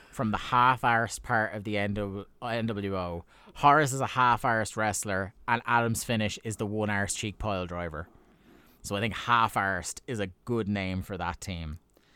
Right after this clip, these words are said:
Versus Kidman and Chavo.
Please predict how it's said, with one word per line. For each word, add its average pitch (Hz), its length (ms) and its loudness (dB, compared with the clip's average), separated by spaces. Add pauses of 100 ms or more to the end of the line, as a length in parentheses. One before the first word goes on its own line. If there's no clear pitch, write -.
(500)
Versus 101 880 0 (600)
Kidman 202 680 4
and 160 180 2
Chavo. 143 680 0